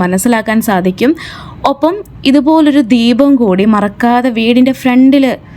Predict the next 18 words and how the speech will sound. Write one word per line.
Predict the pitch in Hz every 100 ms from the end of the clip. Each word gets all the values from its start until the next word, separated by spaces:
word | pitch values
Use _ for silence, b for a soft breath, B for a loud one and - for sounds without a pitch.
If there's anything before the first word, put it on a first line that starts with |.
| B -
തെളിയിച്ച് | 202 196 202 208
വെക്കണം | 170 170 185 165
കേട്ടോ. | 170 180 170 - - - - - B B B B B B B 294
ഇനി | 311 311
എന്താണ് | 302 320 294 233
ഇതിൻ്റെ | 208 214 214 233
കാരണം | 208 220 247 240
എന്ന് | 208 202
പറയാം. | 170 165 160 - - B B B 294
ഞാൻ | 302
പറഞ്ഞല്ലോ, | 269 226 214 180 180 214
നമ്മുടെ | - 214 220
പിതൃക്കളുടെ | 233 233 233 240 233 226
ആത്മാവ് | 196 226 220 208
എപ്പോഴും | 208 220 226 233
നമ്മുടെ | 214 202 202 202
വീടിൻ്റെ | 208 202 202 196
ഫ്രണ്ടിൽ | 226 208 226